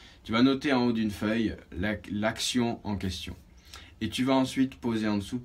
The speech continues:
pourquoi je veux faire cette action-là. Qu'est-ce que ça va m'apporter concrètement ? Cette deuxième réponse que tu vas obtenir, tu vas à nouveau poser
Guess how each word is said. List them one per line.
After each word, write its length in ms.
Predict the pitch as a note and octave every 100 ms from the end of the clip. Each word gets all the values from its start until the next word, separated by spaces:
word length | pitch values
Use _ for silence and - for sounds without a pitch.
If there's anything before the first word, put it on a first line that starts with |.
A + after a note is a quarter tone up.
| -
pourquoi 460 | D#3 D#3+ - C3 B2
je 120 | G#2+
veux 100 | G2+
faire 220 | G2+ F2+
cette 200 | - E2+
action-là. 400 | E2 - D#2+ D2+ - - - - -
Qu'est-ce 220 | C#3 C3
que 80 | B2+
ça 120 | A#2+
va 120 | G#2
m'apporter 440 | G2+ F#2+ G2 - G2
concrètement ? 560 | G2 F#2 F2 - D#2 - - - - - - -
Cette 360 | - A#2+ A2+ -
deuxième 800 | - - C3+ C3+ C#3 B2+ G2 E2+
réponse 560 | F#2+ A#2 A#2 A2+ G#2+ -
que 80 | G2
tu 140 | F2+
vas 60 | G2
obtenir, 480 | F#2 F#2 G#2+ A#2+ -
tu 140 | G#2
vas 120 | G2+
à 40 | A2
nouveau 320 | A#2+ A#2+ C3
poser 380 | B2 G#2 G#2